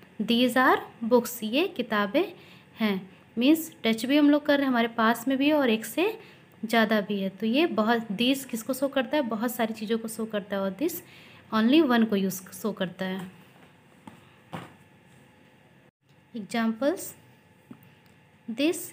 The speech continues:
is my book, this is my book, यह मेरी किताब है। These are my books, यह मेरी किताबें हैं। देखिए इस picture में बच्चा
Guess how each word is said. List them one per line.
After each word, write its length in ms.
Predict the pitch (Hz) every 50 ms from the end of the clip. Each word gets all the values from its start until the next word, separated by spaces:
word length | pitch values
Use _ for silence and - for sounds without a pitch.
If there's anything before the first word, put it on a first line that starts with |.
| - - 247
is 160 | 233 240 226 233 - - 233
my 360 | 220 208 220 220 247 320 370 349 - 226
book, 300 | 233 220 208 - - - - - _ _ _ _ _ - _ _ _ _ _ _ _ 202
this 260 | 180 220 214 220 -
is 200 | 320 349 330 -
my 260 | 233 214 208 233 302 440 480 - - - - - - _ _ _ 233
book, 140 | 220 226 220 - -
यह 180 | 220 240 247 269
मेरी 360 | 247 226 220 220 262 370 466 494 - - - - - -
किताब 360 | 262 - 269 262 247 233 220
है। 240 | 185 196 180 180 170 - - - - _ _ _ _ _ _ _ _ _ 214
These 340 | - 220 220 240 262 233
are 180 | 294 285 285 294 285
my 200 | 294 294 302 302 285
books, 300 | 294 302 302 - - - - _ _ 220
यह 180 | 220 233 254
मेरी 420 | 247 247 254 254 285 381 453 453 - - - - - _ _ - -
किताबें 460 | - 226 - 247 233 220 214 226 208
हैं। 360 | 196 196 196 196 190 - -
देखिए 320 | 196 226 220 220 - 208 185
इस 200 | 165 226 220 -
picture 300 | - 247 226 - 254 247
में 100 | 247 240
बच्चा 260 | 226 240 240 - 262